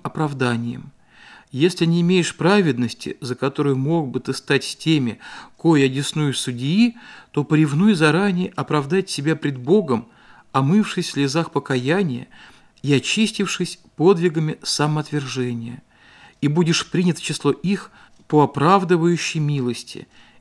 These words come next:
если не по правде. Се уже начинается благоприятное к тому время, уже приблизилось преддверие поста.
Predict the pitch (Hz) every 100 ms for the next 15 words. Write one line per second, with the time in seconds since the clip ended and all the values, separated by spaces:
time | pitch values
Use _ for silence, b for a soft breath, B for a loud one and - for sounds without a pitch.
0 | - 120 170 - 123 123 139 135 123 113
1 | 113 - 131 _ _ _ _ _ _ _
2 | _ _ _ _ - - 180 202 - -
3 | 139 185 180 - 156 185 190 175 - 170
4 | B B B 135 156 156 160 156 139 196
5 | 214 185 180 - 156 180 165 160 143 113
6 | 123 _ B B B B 143 131 190 190
7 | 165 190 226 190 202 196 - - 170 147
8 | 170 170 160 165 160 - 139 110